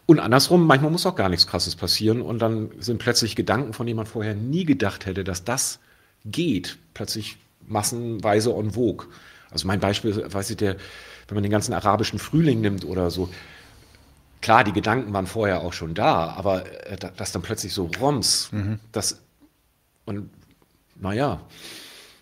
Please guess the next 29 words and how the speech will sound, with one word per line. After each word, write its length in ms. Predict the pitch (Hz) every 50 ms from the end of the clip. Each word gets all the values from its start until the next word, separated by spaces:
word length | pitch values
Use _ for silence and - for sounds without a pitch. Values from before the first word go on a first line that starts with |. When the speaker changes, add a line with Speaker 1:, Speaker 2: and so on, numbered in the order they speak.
| _ _
Speaker 1:
und, 280 | _ 98 101 90 90 -
äh, 360 | 67 76 95 92 92 90 87
äh, 600 | 87 52 53 71 87 85 85 85 85 78 - -
der, 160 | - - -
der 180 | - - - 87
Grund, 640 | - - - 80 95 123 139 156 160 160 - - -
der 120 | 104 95
ganze 260 | 85 98 90 92 95
Anlass 380 | - 82 98 117 123 120 120 -
da, 180 | - 113 107 104
die, 220 | 104 101 95 92
die 80 | 98 95
Selbstverbrennung, 720 | 82 95 95 104 - - 107 95 101 104 104 107 107 101
weil 100 | 107 98
man 100 | 101 95
da 100 | 98 95
mit 100 | 92 92
der 60 | 90
Korruption, 680 | 92 - 104 98 95 - - - 101 101 104 104 107 - - - - -
mit 160 | - 104 87
den, 340 | 101 95 92 95 76 67 69
mit 100 | 87 98
den, 280 | 95 92 92 92 90 87
äh, 320 | - - 87 85 90 90 87 - - - - - - - - - _
Marktpolizisten 840 | - 95 92 101 - - - 120 110 107 110 - 120 110 - - -
da 140 | 123 120 117
zu 140 | - - 110
tun 260 | - - 120 120 113
hatte, 220 | 117 117 120 120